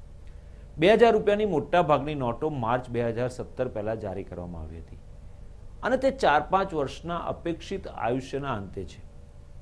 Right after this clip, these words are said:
એવું પણ જોવામાં આવે છે કે આ નોટોનો સામાન્ય રીતે વ્યવહારો માટે ઉપયોગ થતો નથી.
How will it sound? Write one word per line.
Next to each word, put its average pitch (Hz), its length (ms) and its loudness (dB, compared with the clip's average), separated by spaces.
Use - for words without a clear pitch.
એવું 254 160 4
પણ 269 140 4
જોવામાં 247 300 8
આવે 254 100 4
છે 262 100 0
કે 254 100 2
આ 254 60 4
નોટોનો 185 760 0
સામાન્ય 143 560 -2
રીતે 139 280 -4
વ્યવહારો 117 520 0
માટે 120 300 -6
ઉપયોગ 120 360 -4
થતો 95 280 -8
નથી. 90 260 -10